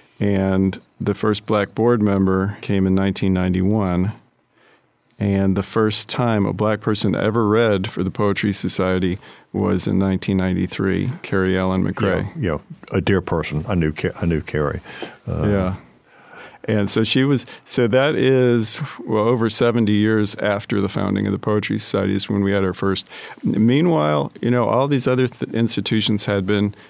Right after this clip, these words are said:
Speaker 1: desegregated. The College of Charleston had black students, the Citadel had black students. So even the Citadel professors who were now teaching to all races were not trying to enable that for the Poetry Society.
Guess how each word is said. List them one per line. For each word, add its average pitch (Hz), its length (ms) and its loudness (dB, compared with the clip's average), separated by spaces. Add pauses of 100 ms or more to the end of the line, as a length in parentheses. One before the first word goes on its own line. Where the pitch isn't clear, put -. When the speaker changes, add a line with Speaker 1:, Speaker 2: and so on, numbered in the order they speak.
Speaker 1:
desegregated. 98 880 0
The 95 300 -2
College 92 260 -2
of 92 80 -4
Charleston 117 560 -2 (240)
had 104 180 -4
black 107 240 0 (340)
students, 104 540 0
the 107 120 -6
Citadel 117 560 2
had 113 140 -2
black 107 200 0
students. 107 340 -2 (220)
So - 160 -4
even 123 260 2
the 120 80 2
Citadel 123 460 2
professors 110 720 -2 (160)
who 110 160 2
were 101 220 2
now 107 280 0
teaching 107 640 0
to 104 180 -2
all 101 180 2
races 113 640 2 (320)
were 113 180 2
not 113 220 2
trying 110 180 0
to 98 120 0
enable 98 420 2
that 95 220 0
for - 120 -6
the 90 80 -4
Poetry 101 440 -4
Society. - 580 -4